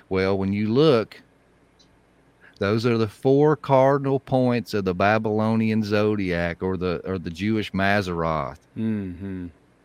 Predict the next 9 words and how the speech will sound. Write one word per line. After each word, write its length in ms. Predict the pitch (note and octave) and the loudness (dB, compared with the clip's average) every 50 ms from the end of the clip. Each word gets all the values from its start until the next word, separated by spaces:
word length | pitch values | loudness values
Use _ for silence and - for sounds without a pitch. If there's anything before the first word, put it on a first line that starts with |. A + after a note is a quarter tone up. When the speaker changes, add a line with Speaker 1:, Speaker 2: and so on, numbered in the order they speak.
| _ _ _ _ _ _ _ _ _ _ _ _ _ _ _ _ _ _ _ - - | _ _ _ _ _ _ _ _ _ _ _ _ _ _ _ _ _ _ _ -14 -14
Speaker 2:
I've 100 | G2 - | -10 -10
heard 140 | - G2+ - | -10 -10 -10
Tim 200 | - G#2 F#2 F2 | -10 -12 -12 -10
talk 200 | - F#2 F2 - | -10 -12 -12 -12
about 240 | F2 F2 E2+ D#2+ _ | -14 -16 -16 -16 _
this, 180 | - - - | -20 -20 -20
actually. 340 | E2 E2 - - - G2+ F#2 - _ _ _ _ _ | -20 -20 -20 -20 -20 -20 -20 -20 _ _ _ _ _
Speaker 1:
And 200 | G2 G2 F#2+ F#2+ | -6 -4 -4 0
then, 480 | G#2+ C#3+ F3+ F#3 C3+ A2 G#2+ A#2 B2+ A#2+ | 0 0 2 2 2 2 2 0 -2 -4